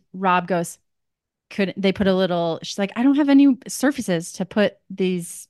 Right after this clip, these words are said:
potatoes or whatever." And he gets a little, uh, like, T V tray table,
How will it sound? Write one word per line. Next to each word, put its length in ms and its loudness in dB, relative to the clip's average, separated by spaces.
potatoes 460 0
or 60 -2
whatever." 260 -4
And 460 2
he 280 -6
gets 360 -4
a 60 -2
little, 400 0
uh, 400 0
like, 220 -8
T 160 -2
V 180 0
tray 600 -2
table, 460 -6